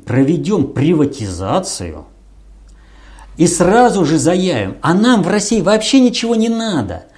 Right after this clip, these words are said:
Вы только чуть-чуть нам дайте чего-нибудь, ну там, скажем, амперию в составе Москвы и Московской области. Уже Тверская эта область не нужна.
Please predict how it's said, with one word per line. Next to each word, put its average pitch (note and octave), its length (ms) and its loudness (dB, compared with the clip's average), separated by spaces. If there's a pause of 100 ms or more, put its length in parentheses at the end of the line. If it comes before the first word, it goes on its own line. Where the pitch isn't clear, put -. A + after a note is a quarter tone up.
(120)
Вы G#3+ 100 0
только B3 260 2
чуть-чуть C4+ 520 2
нам E3 240 0
дайте C4 560 2
чего-нибудь, G3 800 0
ну F3 100 -2
там, F3+ 160 0
скажем, C#3+ 340 0 (260)
амперию F3 1400 2 (300)
в - 60 -20
составе F3+ 500 2
Москвы E3 420 2
и C#3+ 40 6
Московской D#3 480 2
области. C#3 240 -2
Уже G#3+ 140 2
Тверская A3+ 680 2
эта F3+ 140 2
область D3+ 320 4
не D3 80 4
нужна. D3+ 680 2